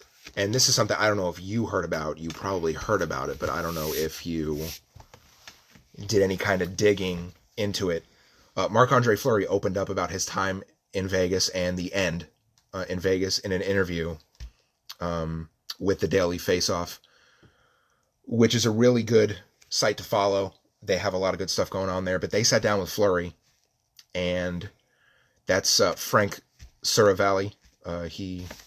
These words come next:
he does national stuff. So I guess, um, he met with Kelly McCrimmon twice right after the season, and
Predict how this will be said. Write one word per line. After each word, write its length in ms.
he 100
does 200
national 320
stuff. 340
So 240
I 80
guess, 560
um, 520
he 180
met 160
with 160
Kelly 280
McCrimmon 460
twice 840
right 240
after 220
the 100
season, 380
and 240